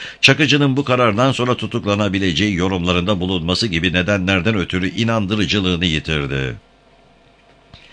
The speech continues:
Sonra Eraslan Bey hakkında yazan tüm basın mensuplarını mahkemeye verdi. Ama tüm davaları kaybetti.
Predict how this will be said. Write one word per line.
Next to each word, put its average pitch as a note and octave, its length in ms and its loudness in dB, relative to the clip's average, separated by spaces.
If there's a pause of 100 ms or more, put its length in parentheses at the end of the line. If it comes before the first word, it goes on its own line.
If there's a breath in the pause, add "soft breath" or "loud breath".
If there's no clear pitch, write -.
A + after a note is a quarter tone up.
(440 loud breath)
Sonra F#3 300 4
Eraslan D3+ 560 0
Bey D#2 120 2
hakkında D#2+ 480 0
yazan E2+ 360 2
tüm D3 260 0
basın A#2+ 280 0
mensuplarını E2 680 -2
mahkemeye D#2 580 0
verdi. C#2 500 -2
Ama C3 220 0
tüm F3+ 280 -2
davaları D#2+ 580 4
kaybetti. C#2+ 720 -2